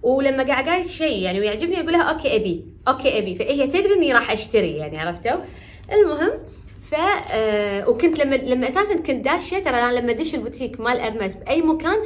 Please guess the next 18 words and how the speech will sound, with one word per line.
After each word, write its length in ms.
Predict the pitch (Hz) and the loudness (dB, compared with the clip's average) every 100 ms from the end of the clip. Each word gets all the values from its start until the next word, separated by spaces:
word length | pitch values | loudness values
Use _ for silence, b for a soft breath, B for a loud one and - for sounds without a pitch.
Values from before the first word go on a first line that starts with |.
| B B | B B
نهائيا 760 | 240 311 339 302 285 285 320 330 | 0 2 2 0 -2 2 4 4
ما 280 | 277 262 262 | 4 4 2
أسأل 240 | 254 226 | 0 0
عن 240 | 214 220 214 | 0 -2 -2
جنات، 280 | 247 330 | 0 0
لأنه 380 | 254 226 226 220 | 0 0 0 -2
مالي 280 | 202 247 277 | 0 0 0
خلق 260 | 285 196 - | -2 -4 0
هذا 300 | 196 165 160 | -2 0 -4
ال-، 340 | 160 175 - | -6 -8 -8
الحوار 380 | 180 - 202 202 | -6 -2 0 0
المليق 480 | 180 175 208 320 202 | -2 -2 -2 0 0
وأعصب، 480 | 165 185 - 277 - B B B | 0 -2 -4 -8 -8 B B B
فدايما 340 | 254 285 427 466 | 0 4 6 6
أروح 180 | 427 427 | 4 4
على 160 | 262 226 | 2 2
جواتي، 600 | 233 233 226 214 214 - B B B | 4 4 2 -4 -6 -8 B B B
حزم، 580 | - 277 226 226 214 214 | -8 0 2 4 2 0